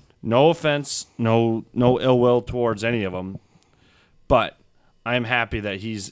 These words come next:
he's coming out and being aggressive and saying, "We are not re-signing Justin Abdelkader."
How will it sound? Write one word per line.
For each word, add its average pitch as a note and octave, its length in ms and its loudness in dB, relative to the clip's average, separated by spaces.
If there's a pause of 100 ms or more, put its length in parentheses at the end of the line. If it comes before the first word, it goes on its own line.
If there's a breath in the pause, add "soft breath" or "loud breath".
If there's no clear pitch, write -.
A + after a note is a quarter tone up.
he's G#2 260 -16
coming A2+ 320 -2
out G#2+ 180 0
and G#2 80 -12
being G#2+ 180 -10
aggressive G2+ 420 -10
and F#2+ 100 -10
saying, F#2 280 -8
"We A2+ 160 2
are G2+ 100 0
not G#2+ 300 0
re-signing F2+ 480 -10
Justin F2+ 320 -10
Abdelkader." F2+ 680 -10